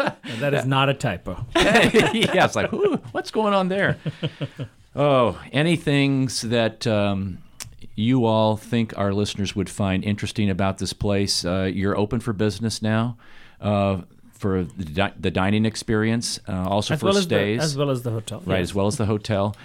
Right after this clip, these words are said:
Speaker 1: Mm-hmm.
Speaker 2: And the expectation of, um, everything kind of being done like the, the lounge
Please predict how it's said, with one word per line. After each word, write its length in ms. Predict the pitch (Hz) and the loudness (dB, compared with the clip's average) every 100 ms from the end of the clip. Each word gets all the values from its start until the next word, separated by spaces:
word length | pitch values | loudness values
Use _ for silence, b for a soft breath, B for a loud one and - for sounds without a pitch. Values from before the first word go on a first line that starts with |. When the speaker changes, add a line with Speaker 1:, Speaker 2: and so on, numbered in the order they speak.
| B | B
Speaker 1:
Mm-hmm. 80 | 156 - | -12 -4
Speaker 2:
And 420 | 113 113 113 110 | 0 2 4 2
the 180 | 110 110 | 2 0
expectation 920 | 117 - - 120 - 120 117 - 113 110 | 0 -2 -2 -2 0 0 0 0 0 0
of, 480 | 107 107 104 90 107 | 2 2 2 0 0
um, 380 | 98 95 95 90 B B - | 2 2 0 -4 B B -2
everything 440 | 123 127 123 120 | 0 0 0 0
kind 220 | 113 113 | 0 0
of 60 | 110 | 2
being 260 | 110 110 104 | 2 2 2
done 220 | 107 107 | 2 2
like 220 | 101 101 | 2 0
the, 280 | 101 92 - | 0 0 0
the 140 | 98 | -2
lounge 420 | 92 98 98 98 | 0 2 2 0